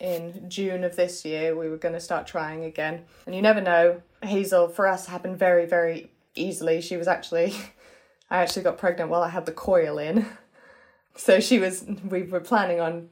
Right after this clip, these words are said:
trying that later that year, but it kind of happened anyway. But who, who knows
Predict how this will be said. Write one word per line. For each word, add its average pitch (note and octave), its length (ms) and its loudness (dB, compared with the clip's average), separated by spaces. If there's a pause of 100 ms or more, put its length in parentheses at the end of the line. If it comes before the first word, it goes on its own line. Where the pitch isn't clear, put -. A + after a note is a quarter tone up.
trying E3 480 -2
that F3 180 0
later F3+ 300 2
that D#3+ 240 -4
year, E3 340 2
but - 280 0 (180)
it F3 140 -12
kind E3 160 -2
of E3+ 40 -8
happened E3 400 -4 (160)
anyway. D#3 440 -6 (480)
But F3+ 400 -2 (420)
who, A3 160 4
who F#3+ 300 2
knows E3+ 480 0